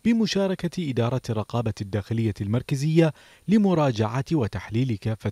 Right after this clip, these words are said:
الملاحظات مع التأكد من اتخاذ الإجراءات اللازمة بشكل فوري والتحقق من ردود الجهات على الملاحظات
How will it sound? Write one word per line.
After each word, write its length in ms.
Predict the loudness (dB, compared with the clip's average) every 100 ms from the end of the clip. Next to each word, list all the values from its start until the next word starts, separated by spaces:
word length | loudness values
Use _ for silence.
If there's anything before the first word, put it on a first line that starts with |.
| -4
الملاحظات 720 | -2 0 0 0 2 2 0 -8 -20 -14 0
مع 260 | 0 2
التأكد 600 | -4 -6 -6 -6 0 0 2
من 200 | 0 -2
اتخاذ 460 | -6 -10 -6 -2
الإجراءات 600 | -2 -2 -4 -4 -4 -2
اللازمة 520 | 2 2 4 4 2 0 _ _ -4
بشكل 540 | -2 0 0 0 0
فوري 380 | 4 4 4 0 _ _ -16 -4
والتحقق 680 | -4 -2 -6 -6 -8 -4 -2
من 160 | 0
ردود 440 | 0 -2 -2 0 -2
الجهات 560 | -6 -4 -2 -2 -4
على 220 | -6 -4 -4
الملاحظات 760 | -2 -4 -2 -4 0 2 0